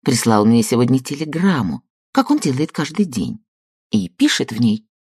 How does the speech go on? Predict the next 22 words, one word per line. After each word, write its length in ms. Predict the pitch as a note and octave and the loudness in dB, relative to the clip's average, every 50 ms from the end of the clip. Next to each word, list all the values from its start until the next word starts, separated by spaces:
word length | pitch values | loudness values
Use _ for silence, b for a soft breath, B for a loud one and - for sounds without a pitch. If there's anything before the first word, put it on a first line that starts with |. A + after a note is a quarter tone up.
| _ _ - | _ _ -12
чтобы 240 | - - - D#3+ F3+ | -10 -6 -4 -4 -2
я 80 | G3 | -2
пользовалась 560 | G#3 - A#3 G#3+ G3+ G#3 G3 G3+ G3 F#3+ F#3 - | 2 2 2 4 4 4 2 2 2 0 0 -2
всеми 480 | - - - - - B3+ D4+ D4+ D4 | -6 -8 -6 -2 0 0 0 0 -2
случаями, 640 | C#4+ - - D#3+ D#3+ F3 - - - G3+ F#3+ F#3 - | -4 -4 -4 -4 -4 -4 -4 -2 -2 0 0 0 0
которые 340 | - D#3 - D#3+ D3 D3+ | -2 -2 0 2 2 2
мне 180 | D3 D3+ C#3 A#2+ | 2 2 2 0
представятся, 800 | - A#2 A#2 A#2+ - - - - - - - - - - - - _ _ _ _ _ _ _ - | 0 -2 -6 -6 -8 -10 -12 -14 -16 -18 -20 -20 -18 -16 -16 -16 _ _ _ _ _ _ _ -4
так 140 | B2+ A#2+ | -4 -2
как 200 | - A#2+ - - | -2 -4 -4 -4
путешествие — 800 | - B2+ B2 - A2 - - B3 B3+ - - - C#3 C#3+ C3+ C3 - _ _ - | -6 -6 -4 -4 -4 -2 0 0 0 0 -2 -6 -6 -6 -6 -6 -8 _ _ 0
это 260 | D3 D3 - D#3+ E3+ | 2 4 4 4 4
лучший 420 | D#3+ E3+ - C3+ - - - A2 | 4 2 0 0 -2 -2 -2 -2
способ 440 | - - - - F#3+ A#3+ - A#3 F#3 | -2 -4 -4 -4 -2 0 0 0 0
для 140 | C3+ C3 B2 | 2 0 2
получения 580 | B2+ B2+ B2 A2+ - - B2+ B2 B2+ B2 A#2+ | 2 2 2 2 0 0 -2 0 0 2 2
образования. 840 | A2+ A2 G#2+ G#2 G2 G2 F2+ D#2+ C#2 B1 G1+ - G1+ G1+ G1+ - _ _ _ _ _ _ _ _ _ _ _ _ _ _ _ _ _ _ _ _ - | 0 0 -2 -4 -6 -6 -8 -8 -8 -10 -10 -10 -12 -14 -16 -18 _ _ _ _ _ _ _ _ _ _ _ _ _ _ _ _ _ _ _ _ 2
Мистер 400 | C4 C#4 B3 - - A#3 - - - | 4 4 4 4 2 0 0 2 2
Эйсман, 500 | - G#3 G#3+ G#3 G3+ - - F#3 F3+ F3 | 4 6 6 6 6 4 2 2 2 2
как 180 | - F3 E3+ - | 2 0 0 -2
всегда, 420 | - - C#3 C3 B2+ C#3 C#3 C3+ | -4 -4 -4 -2 -2 -2 -4 -4
прав, 640 | - - D#3+ D#3+ D#3+ - - - - _ _ _ | -4 -6 -8 -8 -8 -10 -16 -20 -20 _ _ _